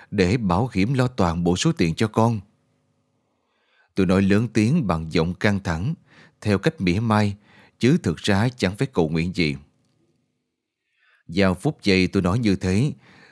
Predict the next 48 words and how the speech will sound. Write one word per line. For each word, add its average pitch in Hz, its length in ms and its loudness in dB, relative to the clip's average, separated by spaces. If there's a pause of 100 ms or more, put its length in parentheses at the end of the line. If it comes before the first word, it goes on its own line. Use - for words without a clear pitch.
(120)
thì 113 100 0
có 160 140 0
điều 95 220 2
gì 95 120 2
đó 95 360 0
thu 107 120 0
hút - 180 -4
sự 87 180 0
chú 98 180 -2
ý 107 180 2
của 92 200 -4
tôi. 90 240 0 (960)
Tôi 139 100 0
không 127 220 0
chắc 175 220 0 (220)
có 156 100 0
phải 98 140 2
nó 117 100 2 (100)
vốn 120 240 2
đã 107 80 2
ở 87 160 2
đó 101 260 2
rồi 82 160 0
không, 98 320 0 (460)
nhưng 120 260 -2
dường 82 220 0
như 101 280 2 (360)
có 165 80 2
bọt 107 260 0
nước 131 120 0
phun 101 220 -2
lên 95 160 2
mui 92 180 0
xe. 87 340 -2 (920)
Lúc - 240 -2
nhìn 90 240 0
kỹ 95 220 0
nó 101 300 2
thì 80 320 -2 (280)
tôi 127 120 2
bị 90 180 0
thuyết 185 220 -2
phục - 220 -4
rằng 82 280 0 (320)
nó 113 100 0
đang 101 200 2
phun 107 220 0
lên 101 240 2